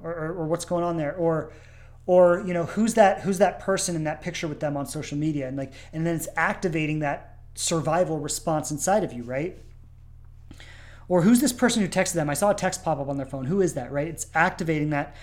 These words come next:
survival response inside of you. So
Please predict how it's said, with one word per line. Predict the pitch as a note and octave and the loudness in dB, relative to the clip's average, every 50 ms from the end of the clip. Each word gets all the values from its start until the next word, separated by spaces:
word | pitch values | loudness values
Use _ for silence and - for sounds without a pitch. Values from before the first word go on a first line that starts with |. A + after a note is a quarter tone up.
| - - | -18 -8
survival | - - - F#3+ F3 D3+ C#3 E3 E3+ F#3 F#3+ E3+ F3 D#3+ | -4 -2 0 2 0 2 2 2 4 4 4 4 2 -2
response | D3 D#3 - - - D3+ C#3+ C#3+ C#3 - | -2 -2 -6 -4 -4 -4 -4 -4 -4 -6
inside | C#3+ C#3 - G3 G#3+ G#3 D#3+ | -6 -2 0 2 2 2 2
of | C3 B2+ | -2 -6
you. | A#2+ A#2+ - - - - - - - - - - - - - - - - - - - - - - - - - - - - - - - - - - - - - - - - - - - | -12 -14 -16 -18 -20 -20 -20 -20 -20 -18 -14 -10 -8 -6 -6 -6 -6 -6 -6 -6 -6 -6 -6 -6 -6 -8 -8 -10 -12 -14 -14 -16 -16 -16 -18 -18 -20 -20 -18 -18 -18 -18 -18 -12 -6
So | - - - A3 G#3+ G3+ G3+ G#3+ - - - - - | -2 4 8 12 12 12 12 10 8 4 -4 -12 -16